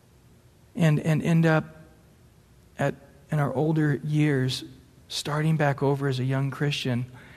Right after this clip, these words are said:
in, in character. Let us continue to grow, that our character does double, our fruitfulness does double and triple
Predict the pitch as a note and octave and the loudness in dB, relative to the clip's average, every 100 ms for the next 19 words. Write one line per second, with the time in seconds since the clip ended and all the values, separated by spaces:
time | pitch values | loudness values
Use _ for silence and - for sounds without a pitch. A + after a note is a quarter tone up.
0 | - - D3 C#3 B2+ C#3 C3 - C#3 C3+ | -20 -6 0 2 2 -2 -4 0 2 2
1 | C3 B2 A2+ A#2+ - - - - - F3 | 0 -4 -4 -6 -14 -20 -20 -20 -8 -2
2 | E3+ E3 D#3+ C3 - E3+ E3 D3+ C#3 C#3+ | -2 0 -2 -2 0 2 4 2 2 0
3 | C3+ C3+ A2+ - - - D#3+ E3 E3 - | 0 0 -4 -8 -16 -10 -2 -2 -2 -2
4 | F3 E3+ E3+ E3 F3 D3+ D#3+ E3 D3 B2+ | 2 4 4 2 0 2 0 0 -2 -4
5 | C3 D#3 D3 A#2+ B2+ - - - E3 - | 0 2 2 0 -2 -8 -4 2 2 6
6 | D#3+ D#3+ F3 F3 E3+ E3 D3 E3 D#3+ C3+ | 4 4 0 2 2 0 0 0 0 2
7 | C3+ D3+ D3+ B2+ B2 C3 D#3 D3+ A#2+ A2 | 2 2 2 0 0 0 -2 0 -2 -2